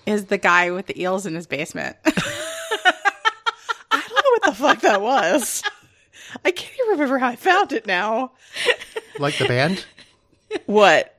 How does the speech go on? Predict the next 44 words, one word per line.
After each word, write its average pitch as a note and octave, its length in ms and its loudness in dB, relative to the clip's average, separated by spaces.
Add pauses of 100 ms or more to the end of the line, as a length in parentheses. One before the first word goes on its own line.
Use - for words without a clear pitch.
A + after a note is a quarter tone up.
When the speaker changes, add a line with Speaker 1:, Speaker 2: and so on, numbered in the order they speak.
Speaker 3:
The C3+ 160 -6
Eels? B2+ 400 -2 (160)
Speaker 1:
Eels A#3 240 0
in A#3 60 -4
the A3+ 60 -6
Speaker 2:
The G#3+ 120 2
Speaker 1:
Basement? G#3+ 520 4
Speaker 2:
Basement? D#3 320 2
Speaker 3:
No, - 60 4
just - 300 0
like - 100 0
Speaker 2:
There's B3 200 6
Speaker 3:
the, A#3 40 -2
Speaker 2:
a G#3 40 -2
band G#3+ 140 6
Speaker 3:
the G#3 40 -10
Speaker 2:
called G#3+ 120 2
The G#3+ 60 6
Eels. G#3+ 180 4
I've C4 140 -2
never D#4+ 160 2
Speaker 3:
Yeah. A#3+ 60 0
Speaker 2:
listened A#3 300 -6
to G3 100 -4
them. G3+ 240 -4
Speaker 1:
Oh. C#4 500 0 (300)
Well, D4+ 160 6
Amy F#4+ 320 -2
sent D#4+ 220 -2
me, C#4 340 2
um, G#3+ 680 4
randomly G#3+ 520 -2
a F#3+ 260 0
TikTok, F#3 720 2
uh, E3+ 600 0
or A3 100 2
no, G#3+ 320 4
a F#3+ 80 0
Twitter C#4+ 320 0
that F#3+ 160 0
was F#3 140 -2
referencing C4+ 480 2
a F3 40 -8
TikTok, F3 580 2